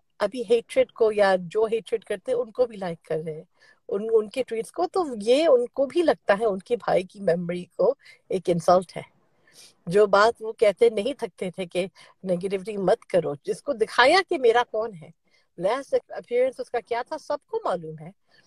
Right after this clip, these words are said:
बहुत professionally टीवी पे और बाहर भी coffee पीते हुए। तो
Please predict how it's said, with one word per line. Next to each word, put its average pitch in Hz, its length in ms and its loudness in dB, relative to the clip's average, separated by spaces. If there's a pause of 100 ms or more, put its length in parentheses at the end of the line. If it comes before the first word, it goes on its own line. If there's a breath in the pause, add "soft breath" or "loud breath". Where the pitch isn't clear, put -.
(260 soft breath)
बहुत 196 280 -2 (160)
professionally 285 800 0 (240)
टीवी 208 520 -12
पे 339 220 -4
और 240 200 0
बाहर 214 400 2
भी 185 320 -18 (420 soft breath)
coffee 269 260 -4
पीते 165 280 -16
हुए। 156 180 -16 (560 soft breath)
तो 339 80 -4